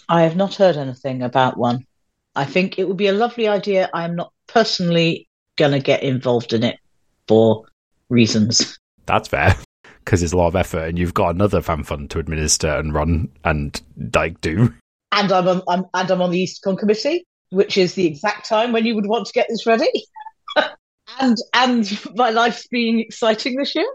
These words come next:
Speaker 1: so, you know.
Speaker 2: That, yeah, no, those are all very, uh, fair comments.
Speaker 1: So I think it would be a lovely idea. If you're out there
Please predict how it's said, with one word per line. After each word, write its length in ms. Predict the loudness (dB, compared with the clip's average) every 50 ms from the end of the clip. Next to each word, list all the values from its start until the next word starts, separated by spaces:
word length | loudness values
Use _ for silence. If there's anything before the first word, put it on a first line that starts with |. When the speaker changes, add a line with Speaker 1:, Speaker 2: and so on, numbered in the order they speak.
| -10 _ _
Speaker 1:
so, 240 | -6 0 2 2
you 180 | 4 4 2 2
know. 200 | 4 4 2 2 -2 _ _ _ _ _ _ _ _ _ _ _ _ 0
Speaker 2:
That, 280 | 2 2 2 2 -2 _ _
yeah, 220 | 0 2 2 2 -2
no, 200 | -4 -4 -4 -4
those 220 | -2 -2 -2 0 -2
are 160 | 0 2 2
all 100 | 2 2
very, 600 | 2 0 -2 -2 -2 -2 -4 -4 -4 -6 -6 -10 _ _
uh, 320 | -2 0 0 0 0 -2
fair 300 | -2 0 0 2 2 2
comments. 580 | 2 0 0 0 0 -4 -8 -10 -14 -18 -20 -20 _ _ _ _ _ _ -6
Speaker 1:
So 160 | 0 2 4
I 80 | 4 4
think 200 | 2 0 -2 -2
it 60 | -4
would 100 | -4 -2
be 100 | -2 -2
a 40 | 0
lovely 340 | 0 -2 -2 -2 -2 -2
idea. 340 | -2 -2 -2 -4 -6 -6 -6 -6
If 160 | -6 -6 -2
you're 160 | -2 0 0
out 240 | 0 0 -2 -2 -2
there 280 | 0 0 2 0 0